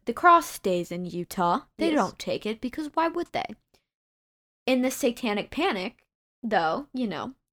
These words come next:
Speaker 1: um, there was a lot more focus on the cross. Allegedly, there was a, I'm, I don't like using these words. I'm going to, because all the sources did,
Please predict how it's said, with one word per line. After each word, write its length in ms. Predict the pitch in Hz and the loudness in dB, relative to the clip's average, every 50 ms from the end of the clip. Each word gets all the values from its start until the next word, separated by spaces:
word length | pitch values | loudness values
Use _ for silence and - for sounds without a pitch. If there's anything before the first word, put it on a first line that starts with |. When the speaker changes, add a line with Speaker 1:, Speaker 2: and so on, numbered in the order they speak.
| _ _ _ _ _ _ _ _ _ | _ _ _ _ _ _ _ _ _
Speaker 1:
um, 340 | - 233 226 226 233 240 233 - _ _ _ _ _ _ _ _ | 2 4 4 4 4 2 0 -4 _ _ _ _ _ _ _ _
there 260 | 202 208 - 226 226 | 0 4 4 6 6
was 140 | 220 226 233 | 4 4 2
a 60 | 214 | 2
lot 260 | 202 202 208 214 214 | 6 6 6 6 6
more 140 | 214 214 196 | 4 0 -2
focus 440 | 196 - - 196 202 202 262 254 - | -4 -2 -2 -2 -2 0 -4 -6 -4
on 140 | - - 269 | -4 -4 -4
the 60 | 277 | -4
cross. 360 | 294 - - 320 311 311 311 - - | -6 -6 -6 -6 -6 -6 -6 -6 -4
Allegedly, 720 | 254 240 214 208 214 226 233 226 330 330 - 320 330 330 | -4 -2 -2 0 0 0 0 0 -2 -4 -4 -4 -4 -2
there 140 | 277 285 269 | -2 -2 -2
was 180 | 254 269 262 254 | -2 -2 -2 -4
a, 80 | - - _ _ _ _ _ _ - | -6 -12 _ _ _ _ _ _ -2
I'm, 240 | 220 226 240 233 - _ _ _ - | -2 0 0 -2 -6 _ _ _ 2
I 80 | 220 | 2
don't 320 | 202 196 220 220 220 - - | 4 2 2 0 0 -2 -2
like 320 | 202 208 202 202 208 - | 2 2 4 4 2 -2
using 440 | 214 202 202 202 196 196 220 214 214 | -4 -4 -4 -4 -2 -2 -2 -2 -2
these 220 | 208 214 240 240 | -2 -2 -4 -4
words. 480 | 220 190 165 156 151 143 - - - - _ _ _ _ _ _ _ _ - | -4 -4 -4 -4 -4 -6 -8 -10 -14 -16 _ _ _ _ _ _ _ _ 2
I'm 240 | 220 208 196 196 | 2 2 2 0
going 320 | 180 196 190 196 208 240 240 | 2 2 4 4 2 0 0
to, 240 | - 302 302 349 359 | 0 0 0 0 0
because 240 | - - - 226 | -2 -4 -6 -4
all 160 | - - 196 190 | 0 0 0 0
the 120 | - 277 | -2 -6
sources 500 | - - 247 214 220 - - 190 190 - | -6 -4 -2 -2 -2 -4 -8 -10 -12 -10
did, 280 | - - - - - | -8 -8 -8 -8 -10